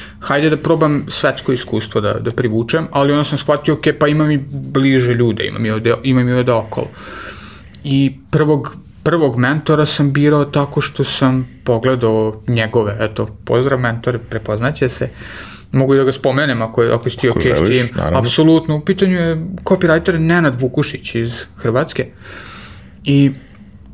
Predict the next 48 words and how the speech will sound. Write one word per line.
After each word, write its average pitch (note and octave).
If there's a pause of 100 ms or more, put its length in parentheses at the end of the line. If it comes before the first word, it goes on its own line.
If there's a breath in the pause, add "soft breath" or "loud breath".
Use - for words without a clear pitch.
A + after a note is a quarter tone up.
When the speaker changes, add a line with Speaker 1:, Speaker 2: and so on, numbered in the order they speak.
(440)
Speaker 1:
ja D#3+
sam D#3
pogledao C3+
njegove B2+
radove, C3+
šta A#2+
je A#2+
on C3+
pisao, B2+
iskomunicirao C3
s C3+
njim A#2 (440 loud breath)
nekoliko A#2+
puta C#3+
i C#3+
shvatio C#3
da C3
je B2+
tip C#3+
osobe B2
s -
kojim A2+
ja A2+
želim A2
da A2+
radim. -
M-, D#3+
mnogo E3
je C#3
to D3+
bitno C3
da B2
je, A#2+ (240)
m-, C#3 (100)
m-, C#3+
pored D3+
znanja, C3
da B2+
je A#2+
to C#3
tip C3
osobe A2+
s -
kojim A2+
može A2+
da A2+
se -
radi. A2